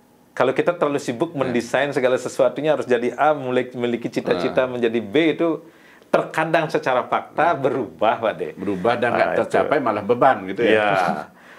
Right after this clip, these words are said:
Speaker 1: Makanya Niki yang Tiang bilang
Speaker 2: Hmm.
Speaker 1: tadi, sebenarnya politik itu kan bukan sebuah pilihan yang diniati.
Speaker 2: Hmm.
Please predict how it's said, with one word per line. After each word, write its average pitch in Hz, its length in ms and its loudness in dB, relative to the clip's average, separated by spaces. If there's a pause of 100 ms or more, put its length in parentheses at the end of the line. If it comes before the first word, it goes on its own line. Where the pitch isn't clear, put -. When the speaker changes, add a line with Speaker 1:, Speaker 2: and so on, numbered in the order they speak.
Speaker 1:
Makanya 110 320 0
Niki 147 240 0
yang 135 160 0
Tiang 117 160 2
bilang 110 240 2
Speaker 2:
Hmm. 95 80 -4
Speaker 1:
tadi, 104 180 0
sebenarnya 143 380 -2
politik 127 340 -2
itu - 140 -6
kan 220 160 2
bukan 127 320 -4
sebuah 110 400 -4
pilihan 120 480 -6
yang 139 180 -4
diniati. 123 680 -4
Speaker 2:
Hmm. 90 360 -8